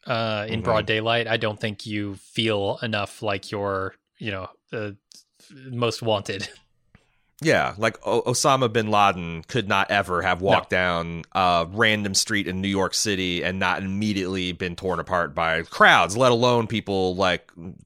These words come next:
Speaker 2: calling in and, and have him ar-, arrested. So
Speaker 1: Right, or cameras picking him up, things like that.
Speaker 2: So maybe they could ramp up the tension and be like, "Okay, no shit, the, the boys are actually persona non grata now." But, uh,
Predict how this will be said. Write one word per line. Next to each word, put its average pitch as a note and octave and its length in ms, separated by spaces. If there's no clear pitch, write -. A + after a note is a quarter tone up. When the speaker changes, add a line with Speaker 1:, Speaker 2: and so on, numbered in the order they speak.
Speaker 2:
calling G#2 400
in F#2+ 220
and, E2+ 180
and E2 240
have F#2 180
him E2+ 160
ar-, D#2+ 460
arrested. E2 640
So D#2+ 340
Speaker 1:
Right, F#2 180
or B2 160
cameras G#2+ 400
picking G#2+ 320
him G2 120
up, F#2+ 260
things G2 260
like F2+ 160
that. G2 260
Speaker 2:
So C3+ 160
maybe C3+ 240
they C3 100
could A#2 160
ramp A#2+ 240
up A2+ 120
the G2 60
tension A2+ 380
and F#2+ 200
be G2+ 120
like, G2 140
"Okay, G#2+ 300
no A2 200
shit, G#2 360
the, F2+ 80
the E2+ 280
boys G#2 300
are E2+ 80
actually G#2 460
persona F2+ 420
non E2 240
grata D#2+ 300
now." D2 360
But, - 220
uh, C#2+ 280